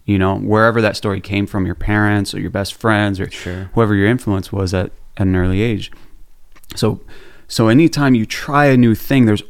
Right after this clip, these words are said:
Speaker 1: always gonna be resistance, resistance from you and resistance, um, un-, unconsciously from other people. So you have to know, like,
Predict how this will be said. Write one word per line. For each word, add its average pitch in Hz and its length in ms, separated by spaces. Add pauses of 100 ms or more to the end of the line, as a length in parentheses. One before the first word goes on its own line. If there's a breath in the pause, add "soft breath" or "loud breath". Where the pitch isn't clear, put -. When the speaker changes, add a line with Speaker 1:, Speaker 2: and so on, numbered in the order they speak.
(100)
Speaker 1:
always 139 380
gonna 113 160
be 101 120
resistance, 95 600
resistance 95 380
from 92 220
you 185 560
and 110 180
resistance, 110 760 (400 loud breath)
um, 101 560 (440)
un-, 127 540 (120)
unconsciously 120 960
from 110 340
other 110 220
people. 117 500 (420 soft breath)
So 107 680
you 113 540
have 131 280
to 113 100
know, 127 380
like, 98 360